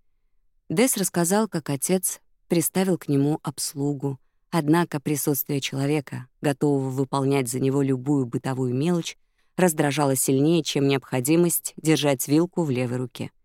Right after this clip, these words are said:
Жизнь в родительском доме давалась ему непросто, и все же перебираться обратно на чертак таверны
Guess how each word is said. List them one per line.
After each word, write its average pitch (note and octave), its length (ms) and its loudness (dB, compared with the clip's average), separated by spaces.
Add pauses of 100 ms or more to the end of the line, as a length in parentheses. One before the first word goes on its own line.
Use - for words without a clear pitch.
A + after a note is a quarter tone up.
(560)
Жизнь F3+ 420 2
в C3 40 0
родительском C#3 720 0
доме E3+ 260 4
давалась C3 460 -2
ему C3 100 0
непросто, C3 600 -6 (240)
и E3 80 2
все F#3 240 -4
же A3 220 -6 (340)
перебираться D#3 640 2
обратно C#3+ 340 0
на C3+ 140 2
чертак - 460 -2
таверны F3 560 -2